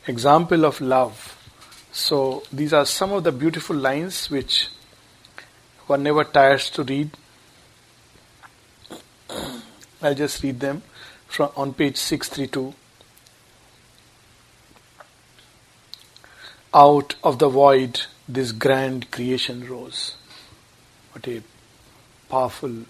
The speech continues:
line, that out of this void, this grand creation rose. <clears throat> "For this the spirit came into the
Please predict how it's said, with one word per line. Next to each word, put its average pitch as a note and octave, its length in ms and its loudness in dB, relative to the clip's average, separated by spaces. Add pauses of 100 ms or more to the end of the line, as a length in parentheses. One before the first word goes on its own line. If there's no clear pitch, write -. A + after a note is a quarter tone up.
(180)
line, A#2+ 540 -10
that A2+ 180 -18 (320)
out C3 220 -6
of A#2+ 160 -10
this - 380 -12 (180)
void, B2+ 400 -4
this B2 140 -12
grand B2 280 -12
creation B2+ 360 -12
rose. B2 340 -12 (1300)
<clears throat> A#2 340 -4
"For F3 240 10
this E3 380 8
the F#3 140 10
spirit F3+ 520 8
came F3 320 2
into E3 180 2
the E3+ 160 6